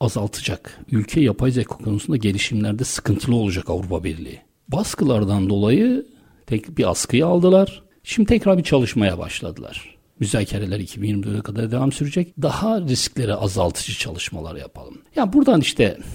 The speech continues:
politikalar derken devlet politikalarına yer atarak Fransa, yani yeni dünyanın dedi ki elektriği yapay zeka. Bakın Çin zaten açık ara gidiyor. Amerika gidiyor. Fransa biliyorsunuz kendine özgü olarak bir şey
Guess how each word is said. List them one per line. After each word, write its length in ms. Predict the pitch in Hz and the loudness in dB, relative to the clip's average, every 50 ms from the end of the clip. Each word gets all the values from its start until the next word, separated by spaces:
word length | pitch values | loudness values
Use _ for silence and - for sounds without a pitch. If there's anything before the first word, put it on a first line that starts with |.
| - - - | -12 -8 -4
politikalar 520 | - 120 120 - - - 98 101 104 110 | -4 -4 -4 -4 -6 -6 -4 -4 -2 -2
derken 440 | 107 143 185 - - 104 107 104 95 - | -2 -2 -2 -2 -4 -4 -6 -4 -2 -2
devlet 380 | 95 101 101 120 143 139 - | 0 0 2 2 2 0 0
politikalarına 640 | - 113 98 - - - - 101 98 98 101 101 101 | -2 -4 -4 -4 -4 -4 -4 -2 0 0 0 0 2
yer 220 | 98 98 107 107 | 2 2 0 0
atarak 340 | 101 98 - 107 95 95 - _ _ _ _ | -2 -2 -4 -4 -4 -4 -6 _ _ _ _
Fransa, 600 | - - 110 107 110 - - - 156 135 98 85 | -8 -4 -2 -2 0 -2 -2 -2 -2 -2 -2 -2
yani 320 | 90 101 110 101 101 101 | -2 -2 0 2 2 4
yeni 240 | 101 107 110 127 123 | 4 6 6 6 6
dünyanın 420 | 127 123 123 123 120 120 127 120 | 6 6 6 6 6 6 6 8
dedi 160 | 127 147 214 240 | 8 6 6 6
ki 140 | - - 95 | 6 4 4
elektriği 600 | 107 113 117 - - - - 110 113 113 110 107 | 6 6 4 4 2 2 2 4 6 6 6 6
yapay 300 | 101 90 - - 113 104 | 6 4 4 2 2 4
zeka. 500 | 98 107 101 - - 170 220 254 - - _ - | 4 2 2 2 4 4 2 2 0 -4 _ -2
Bakın 320 | 254 - - - 101 107 - _ - | -2 0 0 -2 -2 -4 -8 _ 0
Çin 320 | - - 294 202 - - - - - _ _ _ | 4 6 6 6 6 4 0 -8 -20 _ _ _
zaten 500 | - - - - - - - - 214 226 - _ _ - | -2 -2 -2 0 0 0 0 0 -2 -6 -14 _ _ -10
açık 240 | 131 - - - - | -10 -10 -8 -8 -6
ara 160 | 95 87 92 | -6 -4 -4
gidiyor. 260 | 95 101 95 78 - - | -6 -6 -6 -8 -6 0
Amerika 420 | 131 131 143 139 131 127 - 110 | 2 4 4 4 4 2 0 -2
gidiyor. 380 | 101 - - 107 101 104 82 71 - - - - - - _ _ | -2 -2 -2 0 0 0 0 0 -4 -8 -16 -20 -20 -20 _ _
Fransa 500 | - - 160 143 147 147 - - 143 120 | -4 2 4 4 4 4 4 2 2 2
biliyorsunuz 500 | 131 117 123 107 98 - - 90 92 98 | 2 0 0 0 -2 -2 -4 -4 -4 -4
kendine 400 | - - - 95 98 98 98 101 98 | -4 -2 -2 0 0 2 2 2 0
özgü 240 | 90 90 - - 101 | 0 -2 -4 -4 -4
olarak 440 | 95 95 90 90 104 98 - - - | -2 -2 -2 -2 -2 -4 -6 -6 -4
bir 120 | 95 92 | -4 -4
şey 420 | 98 - - - - 95 90 78 | -4 -4 -4 -2 -2 0 0 -2